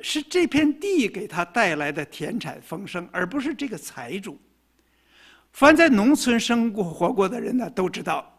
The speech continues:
<clears throat> 一块好地，一片沃土，就会给人带来好的收成。那么这块地是从哪-，哪里来的呢？这片沃土，它为什么会肥沃呢？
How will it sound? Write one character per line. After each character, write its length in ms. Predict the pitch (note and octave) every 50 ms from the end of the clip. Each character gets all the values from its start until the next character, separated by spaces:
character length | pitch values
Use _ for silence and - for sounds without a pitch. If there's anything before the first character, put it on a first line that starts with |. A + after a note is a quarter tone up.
| - A3
<clears throat> 200 | G#3+ D3+ C#3+ -
一 100 | - F#3+
块 160 | F#3 A3+ A3
好 320 | F#3+ - - C#3+ A#2 A#2+ D3+
地， 320 | - - F#3+ F3+ C#3 - _ _ _ _ - _ _ _ -
一 120 | A3+ A#3+
片 240 | C4 B3+ C#4+ D#4+ D#4 E4+
沃 160 | F#4+ D#4+ B3
土， 240 | - - - D#3+ - - _ _ _ _ - - -
就 160 | - A#3 G3
会 160 | F3 G3 F3
给 120 | - - A#3+
人 260 | G#3+ A3+ F#3+ E3+ G#3
带 220 | - - F#3 D#3+ D3+
来 140 | D3 D3+
好 240 | D#3 D3 - C3+ A#2+ A2+
的 100 | - D3+
收 320 | - - F#3 G3 A3 A3+
成。 200 | A3 - - F#2 - _ _ _ - - _ _ _ _ _ _ _ _ - - _ _
那 160 | - F4+ G4+ F4+
么 100 | F4 E4+
这 260 | F4 - F#4 F#4 F4
块 240 | - - C#4+ D4+ A#3+
地 200 | B3 D4 C4+ -
是 120 | - A3
从 300 | F#3 - - G3 F#3+ G3+
哪-， 180 | G3 F3+ D#3+ - -
哪 180 | E3 F3+ G3+
里 140 | A3 G3 F3+
来 240 | E3 D#3+ C#3 C3+ D3
的 140 | D#3+ F#3 F3+
呢？ 180 | F#3 D#3+ - - _ _ _ _ -
这 200 | - F4+ F4+ D4
片 500 | A#3+ C4+ D#4+ D4 A#3 G3 - - - - _ _ _ _ _
沃 200 | - D#4+ D#4 A3+
土， 340 | - - - D#3 D3+ D3 - _ _ _ _ _ _ _ _ _ _ _ _ _ _ _ _ _ _ _ _ _ _ _ _ _ _ -
它 140 | - A#3+ C4+
为 280 | A#3+ C#4 F4+ E4+ D#4+
什 160 | B3+ - G#3
么 100 | F3+ F3+
会 200 | F#3+ - - F3+
肥 260 | D3+ - - C#3+ D3+ D#3
沃 220 | F3 F3+ F3 D#3
呢？ 180 | D3 C3+ C3